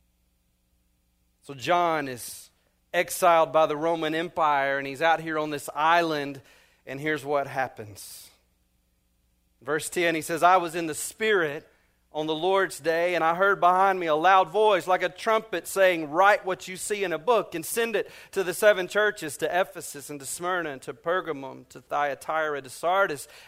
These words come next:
to Philadelphia, and to Laodicea.'" John says it was on the Lord's day, meaning it was Sunday. Sixty years earlier,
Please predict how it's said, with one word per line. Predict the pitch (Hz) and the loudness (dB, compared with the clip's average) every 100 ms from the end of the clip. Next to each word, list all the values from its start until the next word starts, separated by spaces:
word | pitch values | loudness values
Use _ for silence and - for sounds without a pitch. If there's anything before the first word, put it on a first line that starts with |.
| - | -20
to | |
Philadelphia, | - 160 151 147 180 180 156 151 | -8 -4 -2 2 2 0 -6 -6
and | 147 | -6
to | 151 | -6
Laodicea.'" | 143 151 147 139 131 - 151 135 110 117 _ _ _ | -4 -2 -2 -4 -8 -12 -12 -12 -12 -16 _ _ _
John | - 214 254 | 2 2 2
says | - 202 | 0 0
it | 190 | -2
was | 196 180 | -4 -2
on | 202 | -2
the | 190 | -2
Lord's | 175 226 277 262 | 0 4 4 4
day, | - 170 143 127 - | 0 0 0 -4 -12
meaning | 165 208 208 202 | -4 -2 -2 -4
it | 190 | -8
was | 170 - - | -10 -14 -16
Sunday. | - - 226 240 214 156 127 110 - - _ _ _ _ _ _ _ _ _ _ _ _ _ - | -10 2 4 4 0 -2 -2 -4 -12 -20 _ _ _ _ _ _ _ _ _ _ _ _ _ -16
Sixty | - 247 - 240 | -4 -4 -4 -6
years | 220 214 190 | 0 0 2
earlier, | 202 240 240 214 185 175 175 | 2 2 0 0 0 0 -2